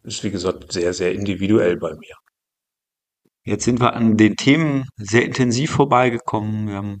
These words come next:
Speaker 2: geklärt, was sind Routinen, was sind Standards, was sind Rituale.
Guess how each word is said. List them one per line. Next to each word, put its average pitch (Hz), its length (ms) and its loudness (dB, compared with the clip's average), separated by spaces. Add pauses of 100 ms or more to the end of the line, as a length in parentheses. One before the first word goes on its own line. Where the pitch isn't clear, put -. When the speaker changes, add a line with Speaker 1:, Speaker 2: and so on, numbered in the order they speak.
(100)
Speaker 2:
geklärt, 101 560 0
was - 200 -4
sind - 380 -8 (500)
Routinen, 175 680 0
was - 180 -14
sind - 200 -12
Standards, 107 840 0
was - 180 -4
sind 98 220 -10
Rituale. 98 680 -2